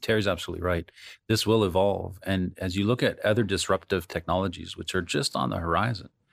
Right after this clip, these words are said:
you know, back office five G, system to system five G, as opposed to just edge communication usage, it's gonna, it's a game changer. Um,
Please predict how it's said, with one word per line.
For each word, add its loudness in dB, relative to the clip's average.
you -12
know, -8
back 2
office 2
five 0
G, -2
system -2
to -2
system -4
five -4
G, -6
as -4
opposed -4
to -8
just -6
edge -2
communication 0
usage, -4
it's -6
gonna, -2
it's -8
a 0
game 0
changer. -8
Um, -2